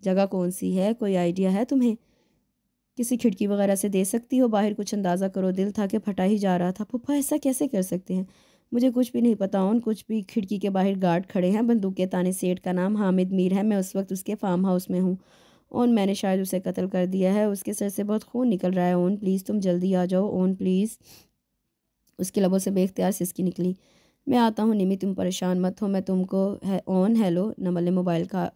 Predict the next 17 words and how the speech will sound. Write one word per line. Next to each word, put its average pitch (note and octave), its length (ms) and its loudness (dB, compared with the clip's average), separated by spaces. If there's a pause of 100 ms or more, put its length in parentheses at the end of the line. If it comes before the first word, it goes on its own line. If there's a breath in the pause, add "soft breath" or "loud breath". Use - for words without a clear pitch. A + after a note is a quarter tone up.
कान F3 200 -2
से F#3+ 80 -2
हटाकर F3+ 320 -2
देखा, F3+ 220 -2
बैटरी F#3 340 0
लो F3 160 0
थी। F#3+ 160 -2
"या F3 180 2
अल्लाह F3 220 2
जी, F3+ 200 -2
प्लीज़।" F#3 340 -2
तभी F#3 220 -2
हाथ F3+ 220 0
में F3+ 140 -2
थामा F3+ 220 0
मोबाइल F3+ 360 0
बचा। F#3 300 -2